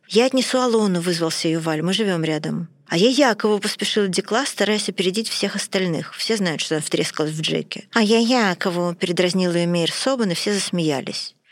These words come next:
Дурно смеяться над искренним желанием помочь больному товарищу. Вечером я лично позвоню и поинтересуюсь состоянием здоровья отсутствующих.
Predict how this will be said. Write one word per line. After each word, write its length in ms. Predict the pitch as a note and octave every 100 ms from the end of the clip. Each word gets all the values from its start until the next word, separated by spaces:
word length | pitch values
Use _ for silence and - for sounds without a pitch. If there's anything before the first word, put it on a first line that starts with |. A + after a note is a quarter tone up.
| -
Дурно 380 | G#3 B3 A3
смеяться 640 | A3 A3+ A3 F#3+ G#3+ G#3+ A3+
над 180 | G#3 G3
искренним 360 | G3+ G3+ G3+
желанием 500 | G3 G3 F3+ G3 F#3+
помочь 260 | F#3+ F3+ F3+
больному 460 | F3+ F3 E3+ E3+
товарищу. 640 | E3 D#3+ D3 - - - -
Вечером 380 | E3 D#3+ D#3 D#3
я 100 | C#3+
лично 440 | D#3+ A#3 - G#3+
позвоню 480 | G3+ F3 F3 E3+ D#3+
и 60 | -
поинтересуюсь 760 | - F3 E3 D#3+ E3+ - A#3+
состоянием 640 | - F#3+ - E3 F3 F3+ E3+
здоровья 460 | D#3+ D#3 D3+ D#3
отсутствующих. 920 | D3 - - - - - - - -